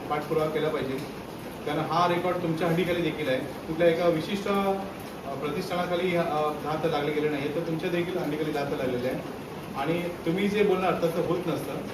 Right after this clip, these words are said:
प्रत्येक रेकॉर्ड हा मोजण्यासाठीच असतो. तर ते, अ, तुम्ही देखील, अ, मुंबईचे हेड जे आहेत, गिनीज वर्ल्ड रेकॉर्डचे प्रतिनिधी निखिल शुक्ला, त्यांच्याशी संवाद साधला पाहिजे. आणि जर आव्हानात्मक जर, अ, तुम्ही, अ, अ, निर्णय देत असाल,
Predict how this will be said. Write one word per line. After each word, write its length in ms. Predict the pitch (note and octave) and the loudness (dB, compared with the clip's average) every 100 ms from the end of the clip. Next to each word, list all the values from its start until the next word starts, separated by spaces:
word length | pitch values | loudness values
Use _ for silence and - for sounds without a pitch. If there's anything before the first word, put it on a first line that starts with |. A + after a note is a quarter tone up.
| - - - | -10 -8 -2
प्रत्येक 340 | D#3 D#3 F#3+ | 0 2 4
रेकॉर्ड 320 | F#3+ F#3+ F#3 | 4 4 2
हा 80 | F3+ | 2
मोजण्यासाठीच 540 | E3+ D#3 E3+ F3 F3 | 2 2 2 2 2
असतो. 340 | D#3+ C#3+ D3 F3 - - | 2 0 -2 -4 -4 0
तर 80 | |
ते, 280 | D#3+ - F#3 | 0 2 2
अ, 300 | G3 F#3+ D#3 D3 D3 | 2 2 0 -2 -2
तुम्ही 200 | D#3 F3+ | -2 0
देखील, 460 | F3+ F3+ F#3+ G3 - - - - - | -2 2 2 2 -2 -8 -10 -10 -6
अ, 180 | C3+ C3+ C#3 C3+ C3+ C3+ | -4 -4 -4 -8 -8 -2
मुंबईचे 340 | D3 F3 F3+ | 0 2 2
हेड 220 | E3 F3 | 2 2
जे 100 | E3+ | 2
आहेत, 160 | E3+ E3+ | 4 4
गिनीज 400 | E3 C3+ D#3 D#3 | 0 -2 0 2
वर्ल्ड 160 | D#3+ D3+ | 2 4
रेकॉर्डचे 240 | D#3 D3+ | 2 0
प्रतिनिधी 440 | D3+ D3+ D#3 D#3+ | -2 -2 0 0
निखिल 260 | D#3 C#3+ D#3+ | 0 -2 -4
शुक्ला, 240 | D#3+ D3+ | -4 -4
त्यांच्याशी 360 | D3+ D3+ D#3 E3 | -2 -2 -2 -4
संवाद 280 | D3+ D3+ E3+ | -4 -2 -2
साधला 300 | C3 B2+ F3 | -2 -2 2
पाहिजे. 280 | D#3 A2+ - - - - - - - - C#3 | 2 0 -2 -6 -10 -10 -10 -12 -12 -8 -4
आणि 280 | F3 A3+ A3+ - - - | 2 2 2 -2 -10 -4
जर 140 | F3+ G3+ | 2 6
आव्हानात्मक 560 | E3+ E3+ F#3+ G#3+ G#3+ | 6 6 4 2 2
जर, 400 | G3+ G#3 G#3 - | 2 2 2 2
अ, 60 | E3 | 2
तुम्ही, 360 | E3 F3 F#3 F#3+ | 2 0 0 2
अ, 100 | E3 D#3+ D#3 D3+ | 2 2 0 -2
अ, 220 | D3 D3 D3 | -2 -2 0
निर्णय 240 | D3+ F#3 | 2 2
देत 140 | F3+ F3 | 2 2
असाल, 300 | E3+ D#3+ | 2 2